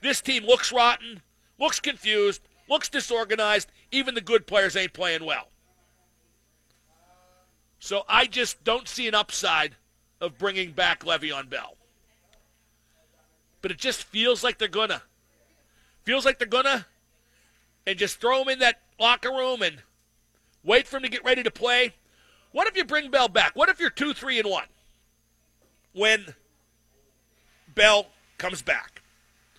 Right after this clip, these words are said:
two, three, and one. But he's not even really ready to play for two or three weeks.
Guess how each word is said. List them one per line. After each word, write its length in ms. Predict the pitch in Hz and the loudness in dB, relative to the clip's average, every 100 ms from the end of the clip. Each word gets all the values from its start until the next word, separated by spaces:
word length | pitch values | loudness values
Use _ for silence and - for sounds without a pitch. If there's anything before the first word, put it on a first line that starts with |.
| _ _ - | _ _ -6
two, 100 | 277 | -6
three, 220 | - 262 | -2 -2
and 100 | 208 | -2
one. 180 | 170 - - _ _ _ _ _ _ _ _ _ - | -4 -8 -14 _ _ _ _ _ _ _ _ _ -8
But 80 | 262 | -6
he's 140 | 220 | -2
not 180 | 339 349 | 0 0
even 160 | 320 | -2
really 220 | 302 302 277 | -2 -2 4
ready 180 | 269 | 4
to 100 | 247 | 2
play 280 | - 294 320 | 0 0 2
for 100 | 233 | -2
two 180 | - 226 | -8 -6
or 60 | 185 | -4
three 220 | 185 170 | -4 -6
weeks. 480 | 143 123 - - | -6 -8 -12 -14